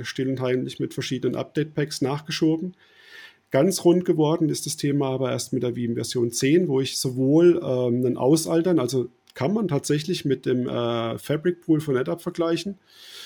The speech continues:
äh, durchführen kann, wo ich quasi alte Backups automatisiert in S drei auslagern kann. Ich kann aber auch in der Version zehn jetzt neu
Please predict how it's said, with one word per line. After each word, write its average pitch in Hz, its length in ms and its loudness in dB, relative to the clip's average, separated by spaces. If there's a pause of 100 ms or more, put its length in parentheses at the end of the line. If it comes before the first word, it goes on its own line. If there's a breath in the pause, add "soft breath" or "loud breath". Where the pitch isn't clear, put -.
(200 loud breath)
äh, 147 540 2
durchführen 160 500 2
kann, 160 180 0
wo 127 80 2
ich 131 160 -2
quasi 127 480 -2
alte 151 280 2
Backups 143 500 -4
automatisiert 127 960 -2
in - 200 -4
S - 180 -4
drei 151 240 -2
auslagern 151 580 -2
kann. 156 360 0
Ich - 240 -8
kann - 280 0
aber 175 320 2
auch 147 180 -4
in 147 80 -2
der 139 120 -2
Version 131 380 0
zehn 131 300 0
jetzt 123 260 -4
neu 127 280 2